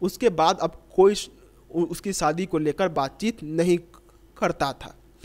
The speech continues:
जिंदगी फिर से अपनी तरह जैसे जिंदगी चलती थी, वैसे ही चलने लगी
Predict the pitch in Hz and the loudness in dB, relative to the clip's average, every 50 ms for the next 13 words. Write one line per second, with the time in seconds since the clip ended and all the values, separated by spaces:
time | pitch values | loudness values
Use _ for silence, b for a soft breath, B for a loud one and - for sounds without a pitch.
0 | B B B B B 156 151 190 202 202 202 220 214 240 254 247 - 233 233 233 | B B B B B -6 -4 -2 -2 0 -2 -2 0 -2 -2 -2 -2 -2 -2 -2
1 | 226 - 302 302 277 151 175 185 - 202 208 220 196 - - - - - _ _ | -2 -2 -2 0 0 0 0 -2 -2 -2 -2 -2 -4 -4 -10 -20 -20 -20 _ _
2 | _ - 208 190 220 233 190 170 170 175 175 220 202 160 180 185 190 180 196 180 | _ -4 0 0 2 0 2 0 0 0 0 -2 -2 -2 -2 -2 -2 -4 -4 -4
3 | 202 196 - - - - 196 170 165 - 214 208 - 269 262 202 165 160 165 165 | -4 -6 -8 -12 -8 -4 -4 -4 -4 -4 -6 -4 -2 -2 -2 2 2 2 2 2
4 | - 202 185 180 175 165 - - - - 208 185 175 175 160 139 135 117 - 120 | 0 0 0 0 -2 -4 -8 -12 -8 -6 -4 -2 0 0 0 -2 -2 -6 -8 -10
5 | 123 | -12